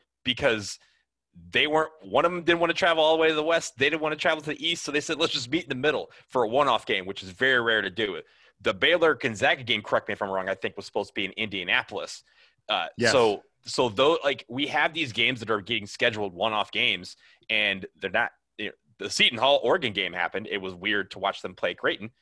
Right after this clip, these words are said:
Speaker 1: or on Creighton's court, but a lot of these games aren't happening. And honestly, Baylor and Gonzaga can talk all they want about rescheduling this game, but if we're talking about rescheduling this game for, like, January,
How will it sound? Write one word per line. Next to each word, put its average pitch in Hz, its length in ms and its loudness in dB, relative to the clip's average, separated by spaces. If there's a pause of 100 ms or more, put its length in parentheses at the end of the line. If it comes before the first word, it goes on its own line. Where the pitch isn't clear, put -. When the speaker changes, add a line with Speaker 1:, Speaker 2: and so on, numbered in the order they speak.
(120)
Speaker 1:
or 104 220 2
on 98 140 0
Creighton's 98 260 -2
court, 156 320 0 (320)
but 123 220 0 (400)
a 110 80 -4
lot 156 160 4
of 233 60 2
these 190 120 -2
games 170 220 0
aren't 131 160 0
happening. 135 420 -6 (140)
And 120 380 2 (200)
honestly, 160 560 0 (180)
Baylor 160 340 4
and 135 180 -2
Gonzaga 120 400 -2
can 113 120 -8
talk 107 240 2
all 110 120 4
they 98 80 0
want 120 300 0
about 95 360 0 (300)
rescheduling 104 560 -2
this 90 100 -12
game, 104 400 -2 (380)
but 101 220 0 (720)
if 123 240 -2
we're 120 260 0
talking 156 320 0
about 123 220 2
rescheduling 113 400 -4
this 98 120 -8
game 107 220 -2
for, 117 100 -6
like, 95 200 -2
January, 143 500 0